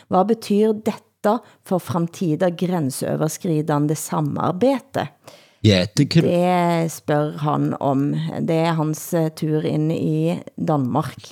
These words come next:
Speaker 2: Det kan du sige, men, men Norge har jo også været, øh, fir-, first movers på nogle områder,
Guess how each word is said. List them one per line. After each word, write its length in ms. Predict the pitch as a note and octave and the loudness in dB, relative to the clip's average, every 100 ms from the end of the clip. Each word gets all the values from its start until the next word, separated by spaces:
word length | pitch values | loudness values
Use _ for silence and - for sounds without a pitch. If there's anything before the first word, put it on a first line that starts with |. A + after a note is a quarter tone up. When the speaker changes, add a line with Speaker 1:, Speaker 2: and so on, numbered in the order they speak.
| - _ - | -20 _ 0
Speaker 2:
Det 100 | G#2+ | 4
kan 120 | C3 | 4
du 80 | B2+ | 4
sige, 280 | - C3 | 4 4
men, 320 | B2 B2 A#2 - - | 4 2 0 -2 0
men 340 | A#2 A2 A2 | 2 4 4
Norge 360 | A2+ A2+ C3+ E3 | 4 6 6 6
har 180 | D3 B2 | 4 4
jo 180 | A2+ | 4
også 300 | G#2+ C3 - | 4 2 2
været, 440 | D#3 C3+ A2+ G#2 F2+ - - - - _ - | 2 2 4 2 0 -8 -20 -20 -20 _ -2
øh, 140 | G#2+ F2+ | 2 2
fir-, 400 | G#2 - C#3+ - | 2 2 2 0
first 440 | - C#3+ D3+ - | 2 4 4 2
movers 480 | D3 C#3+ B2+ A#2 - | 4 4 4 2 2
på 360 | - A#2+ G#2+ G#2 - | 2 2 4 2 2
nogle 540 | B2 A2+ A2 A2 G#2 - | 2 2 2 0 0 0
områder, 640 | A2+ A2+ B2+ C3+ A2+ A#2 | 2 2 2 2 2 0